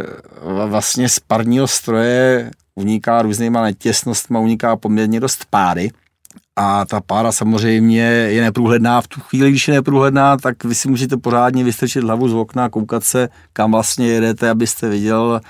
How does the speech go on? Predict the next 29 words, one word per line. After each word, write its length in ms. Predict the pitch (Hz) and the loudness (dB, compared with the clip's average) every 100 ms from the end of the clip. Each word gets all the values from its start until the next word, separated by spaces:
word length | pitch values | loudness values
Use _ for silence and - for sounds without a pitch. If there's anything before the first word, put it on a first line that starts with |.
| - - - | -20 -20 -6
co 140 | 117 | 0
je 60 | 117 | 0
na 100 | 113 | 0
těch 220 | 113 - | -2 -4
jednotlivých 400 | 110 113 120 - | -2 -2 -2 0
návěstidlech. 800 | 104 98 101 - 92 92 101 - _ _ _ - _ _ _ _ _ _ _ | 0 0 -2 -4 -4 -4 -6 -10 _ _ _ -20 _ _ _ _ _ _ _
Takže 720 | - 110 113 139 147 151 147 123 | -4 -2 0 2 4 4 2 0
sto 260 | - - 98 | -6 -6 -2
padesát 340 | 127 127 147 | 0 2 0
kilometrů 380 | 139 135 143 143 | 2 0 2 2
v 60 | |
zimě, 400 | 120 123 131 135 123 | 2 2 4 2 0
to 140 | 123 | -2
by 180 | 113 120 | 0 0
bylo 300 | 123 120 101 | 2 0 -2
hodně 260 | 95 87 92 | -4 -6 -6
špatný. 500 | - - - - 62 - | -6 -12 -16 -20 -20 -8
Ale 520 | 92 113 120 117 104 69 - _ _ _ _ _ _ _ _ _ 98 | -2 2 2 2 -2 -8 -18 _ _ _ _ _ _ _ _ _ -10
jako 280 | 98 139 113 | -4 -2 0
za 180 | 117 127 | 2 4
normálních 560 | 139 147 156 175 156 | 4 4 4 4 0
podmínek 440 | - 90 95 110 110 | -2 -2 0 0 -2
se 120 | 113 | -6
sto 200 | - - | -8 -6
kilometrů 360 | 107 113 104 | -2 -2 -2
nechá 300 | 101 - 107 98 | -6 -2 -2 -2
vydržet 440 | 90 95 104 98 - - - - - | -2 -2 -2 -2 -6 -12 -14 -20 -20
úplně 480 | 95 - 95 101 95 | -20 -6 -2 -2 -4
v 160 | - | -8